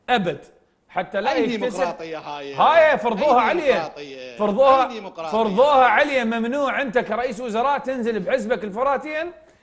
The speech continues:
Speaker 1: إلى الانتخابات، لأن أنت معين الناس وراح تكتسحنا وما يردون يقووا.
Speaker 2: مم.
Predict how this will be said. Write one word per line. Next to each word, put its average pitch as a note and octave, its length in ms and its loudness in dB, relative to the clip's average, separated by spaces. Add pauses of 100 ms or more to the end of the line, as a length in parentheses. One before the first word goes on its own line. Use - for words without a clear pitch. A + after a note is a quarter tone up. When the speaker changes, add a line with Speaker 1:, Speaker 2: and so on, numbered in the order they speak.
(200)
Speaker 1:
إلى C4+ 180 4
الانتخابات، A#3+ 880 0
لأن B3 200 -6
أنت A#3+ 160 -6
معين A3+ 340 -4
الناس F4 260 -4
وراح C#4+ 140 -4
تكتسحنا F3 720 -6 (360)
وما C4+ 180 -4
يردون A#3 320 0
يقووا. D#3+ 480 -4 (180)
Speaker 2:
مم. F#2 160 -14